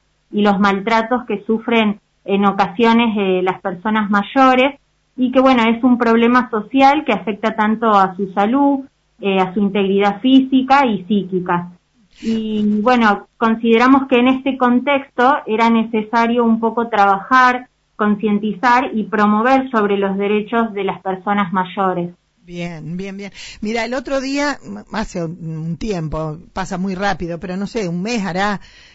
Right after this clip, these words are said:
Speaker 2: cuando veíamos imágenes crudas de lo que había pasado, por ejemplo, en Galvez, con
Speaker 1: Sí.
Speaker 2: abuelos tan maltratados, uno decía, "Pero ¿por qué tienen que llegar a esta etapa de la vida y sufrir tanto?".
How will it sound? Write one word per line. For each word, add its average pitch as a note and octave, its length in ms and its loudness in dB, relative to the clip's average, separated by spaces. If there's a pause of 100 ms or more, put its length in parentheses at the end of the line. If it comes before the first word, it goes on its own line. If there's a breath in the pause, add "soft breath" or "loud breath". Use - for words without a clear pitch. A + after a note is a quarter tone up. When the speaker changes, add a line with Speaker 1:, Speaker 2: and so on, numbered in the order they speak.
(140 soft breath)
Speaker 2:
cuando G3 280 -4
veíamos C4+ 520 -4 (400 soft breath)
imágenes B3 680 -2
crudas A3 560 0
de E3 100 -4
lo E3 120 -6
que F3+ 100 -6
había G#3 220 -4
pasado, G#3+ 560 -4
por F3 120 -4
ejemplo, G#3 380 -6
en E3 200 -6
Galvez, F#3 600 -2 (380 soft breath)
con G3 160 -6
Speaker 1:
Sí. G3 60 -4
Speaker 2:
abuelos A#3+ 360 -2
tan D4 340 -2
maltratados, G#3+ 680 -4
uno A#3+ 140 -6
decía, A#3 240 -8 (100)
"Pero A3+ 220 -6
¿por F#3+ 340 -6
qué C#4 300 -6
tienen G#3 380 -4
que G3+ 160 -4
llegar G#3 420 0 (360 loud breath)
a F#3+ 120 -4
esta G#3+ 220 0
etapa G#3+ 360 -2
de F#3+ 140 -2
la F3 100 -4
vida A3 200 -4
y A3 40 -4
sufrir F3 400 -10
tanto?". G3 580 -2